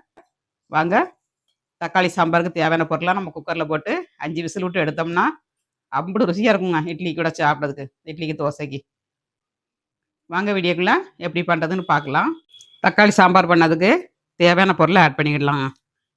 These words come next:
ரெண்டு வெங்காயம், பெரிய வெங்காயம். இது ஆறு,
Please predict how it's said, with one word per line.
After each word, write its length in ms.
ரெண்டு 240
வெங்காயம், 400
பெரிய 260
வெங்காயம். 460
இது 120
ஆறு, 120